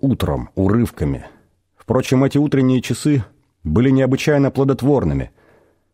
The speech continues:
Ликаэль был переполнен счастьем и просто жаждал делиться этим счастьем со всем белым светом. Но Энтенель почему-то стала просыпаться довольно рано и, появившись в комнате, быстро утаскивала его куда-нибудь подальше от рабочего места.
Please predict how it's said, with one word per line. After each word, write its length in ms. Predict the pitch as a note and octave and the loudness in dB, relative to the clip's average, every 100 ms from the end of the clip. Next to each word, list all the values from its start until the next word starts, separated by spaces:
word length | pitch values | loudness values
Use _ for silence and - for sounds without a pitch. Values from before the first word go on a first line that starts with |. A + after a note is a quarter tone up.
| _ | _
Ликаэль 440 | - F2 G#2+ A#2+ G#2 | -4 0 2 2 2
был 200 | F#2+ B2 | 0 0
переполнен 680 | - B2 B2 C#3 B2+ A2+ F#2 | 2 2 2 2 2 2 0
счастьем 560 | - G2+ A2+ - F#2 | -2 -2 -2 0 0
и 40 | F2 | 0
просто 340 | A#2 - G#2+ | -2 -2 -2
жаждал 560 | D#2+ F#2+ B2+ G#2 A2+ G2+ | 0 0 0 0 -2 0
делиться 580 | E2+ G#2+ A#2+ A2+ - | 0 0 0 -2 -4
этим 320 | A2+ - F#2+ G#2 | -4 -2 0 0
счастьем 640 | - A2 A2+ - A2 F2 - - | 0 -2 -2 0 -2 -2 -8 -10
со 180 | - F#2 | -4 -4
всем 280 | - A2 F#2+ | -2 0 2
белым 300 | G#2+ G2+ G2 | 2 0 -2
светом. 580 | - G#2 A2+ - C2 - _ _ _ _ _ _ _ _ _ _ _ _ _ _ _ _ - | -2 -2 -2 -4 -12 -16 _ _ _ _ _ _ _ _ _ _ _ _ _ _ _ _ -2
Но 180 | C3+ | 2
Энтенель 400 | E3+ E3+ G#3 G3+ | 2 2 2 2
почему-то 460 | A2+ G2 G#2 G2+ A2 | 0 -2 0 0 0
стала 260 | - A#2 A2 | 0 0 0
просыпаться 540 | A2 A#2 A#2+ D3 C#3 | -2 -2 0 0 2
довольно 480 | A#2 A2+ A2+ G#2 G2 | 2 2 2 2 2
рано 540 | F#2 G2+ B2+ C#3 C3 - _ _ _ | 2 2 2 0 -2 -6 _ _ _
и, 60 | G2 | -4
появившись 640 | B2 B2 C3 D#3 - C3 | 0 2 2 0 -2 -4
в 140 | - - | -4 -8
комнате, 460 | - D3+ E3+ E3 | 0 0 2 0
быстро 400 | D#3 A#2 F#3+ - | 0 0 0 -2
утаскивала 680 | D#3 C3+ D3+ D3+ - C3+ C3 | -2 0 0 0 0 0 2
его 180 | B2 B2 | 0 0
куда-нибудь 480 | A2+ A2 C3+ C3 A#2+ | 0 0 2 0 0
подальше 420 | G#2+ F2+ A#2+ - | -2 0 -2 -2
от 120 | B2 | -2
рабочего 440 | A2+ A2+ A#2 B2+ C3 | 0 0 -2 -2 0
места. 460 | C#3+ G#2 - E2 | 0 -2 -6 -16